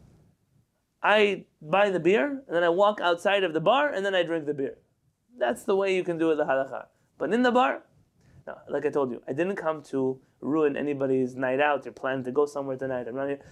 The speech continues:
I'm just telling you that Rabbi Shem Tov Gagin is pointing out yet another place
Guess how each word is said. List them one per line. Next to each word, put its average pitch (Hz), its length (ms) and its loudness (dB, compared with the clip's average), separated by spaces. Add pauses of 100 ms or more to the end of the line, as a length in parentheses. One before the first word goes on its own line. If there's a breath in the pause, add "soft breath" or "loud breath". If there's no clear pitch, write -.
(140 loud breath)
I'm 151 160 -4
just 185 240 -2
telling 180 260 0
you 185 160 2
that 156 120 2
Rabbi 143 160 0
Shem 151 180 -2
Tov 160 180 2
Gagin 160 240 2
is 147 80 -2
pointing 165 360 0
out 127 180 0
yet 170 360 4
another 180 320 2
place 156 340 -2